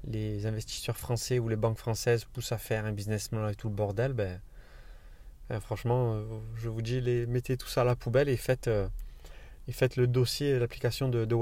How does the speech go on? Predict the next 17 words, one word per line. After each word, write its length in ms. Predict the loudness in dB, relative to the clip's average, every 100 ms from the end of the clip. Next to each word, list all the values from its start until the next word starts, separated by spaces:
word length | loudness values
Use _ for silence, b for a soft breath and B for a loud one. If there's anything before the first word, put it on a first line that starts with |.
| 4
Y 40 |
Combinator 560 | 4 0 0 0 0 0
plus 320 | -4 -6 -2
l'interview, 540 | 0 2 2 2 0 0
si 140 | -4
vous 140 | 0
êtes 100 | -2
pris, 300 | -2 -4 -4 -4 b b b b b
ça 320 | -8 -2 -2
vaudra 420 | 0 0 2 2
toutes 240 | 0 -4 0
les 120 | 2
validations 480 | 4 4 2 2 2
du 120 | 2
monde, 220 | 2 -2
je 80 | -4
pense. 320 | -6 -6 -6